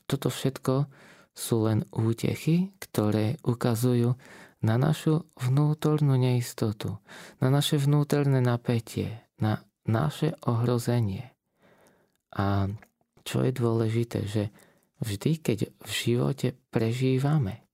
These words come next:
pocit ohrozenia, keď nám chýba istota, tak aby sme vedeli,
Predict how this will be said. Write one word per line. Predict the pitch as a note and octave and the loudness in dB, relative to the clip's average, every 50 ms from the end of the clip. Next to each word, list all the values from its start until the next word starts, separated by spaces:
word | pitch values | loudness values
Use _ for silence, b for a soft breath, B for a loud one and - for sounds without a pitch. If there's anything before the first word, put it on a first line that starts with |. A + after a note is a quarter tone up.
| _ _ _ _ _ _ _ _ _ | _ _ _ _ _ _ _ _ _
pocit | - A#2 A2 - - - A#2 - - _ | -2 -2 -2 -2 -4 -6 -6 -8 -6 _
ohrozenia, | - G2+ G2+ A2+ - A2+ G#2+ G#2+ - A#2 B2+ B2 G#2 G#2 A2+ - - _ _ _ _ _ _ _ _ _ _ _ _ _ _ _ _ _ | -4 -2 -2 0 0 -2 -2 -2 0 0 0 0 0 -2 -6 -10 -12 _ _ _ _ _ _ _ _ _ _ _ _ _ _ _ _ _
keď | - - G#2+ - - G#2+ | -2 -2 -2 0 0 0
nám | G#2+ G#2 G#2 G#2 G#2+ G#2+ A#2 - _ _ _ _ _ _ | 2 0 0 0 -2 -4 -6 -10 _ _ _ _ _ _
chýba | - - - B2+ C#3 D#3+ E3+ B2 - C3+ C3+ - - _ _ _ _ | -16 -4 -2 0 2 2 0 0 -4 -6 -10 -16 -18 _ _ _ _
istota, | - A2+ G#2+ - - - A#2+ A2 G#2+ - - G2 - - - _ _ _ _ _ _ _ _ _ _ - | -6 -4 -4 -4 -4 -2 -2 -2 -2 -4 -8 -8 -8 -12 -20 _ _ _ _ _ _ _ _ _ _ -4
tak | G2+ G2 F#2+ F#2+ _ - - - _ _ _ - - | -4 -2 -2 -4 _ -14 -20 -20 _ _ _ -8 -4
aby | G#2+ A#2+ B2 | -2 -2 -4
sme | - - - A#2+ G#2+ | -2 -2 -2 0 2
vedeli, | A#2 A2+ A#2 C3 B2+ A#2+ A#2+ | 0 0 2 0 2 2 0